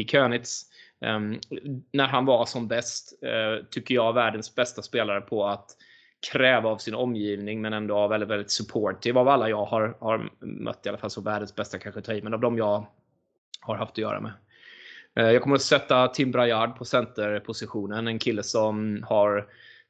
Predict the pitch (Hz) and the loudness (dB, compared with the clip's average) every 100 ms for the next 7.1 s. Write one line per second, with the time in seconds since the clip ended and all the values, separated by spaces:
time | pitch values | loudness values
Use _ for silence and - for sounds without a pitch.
0 | - - 127 - 139 - - 113 117 - | -20 -4 -4 4 4 2 -2 2 2 6
1 | 123 123 113 110 110 104 117 104 101 - | 4 4 0 0 0 0 2 2 0 0
2 | 117 101 - 104 107 104 101 110 95 - | 0 0 -2 0 0 0 -4 -4 -6 -6
3 | 117 104 104 104 - 123 - - 147 127 | -2 0 -2 -4 -6 -2 -4 4 6 6
4 | 127 135 113 104 107 117 120 113 101 98 | 6 6 4 2 0 0 2 2 0 -4
5 | 104 104 107 - 110 107 104 - 135 104 | -4 -4 -4 -2 -4 -4 -8 -4 -2 0
6 | 107 - 117 - 101 - 98 104 104 110 | -2 -4 -8 -6 -10 -8 -4 -2 -4 -6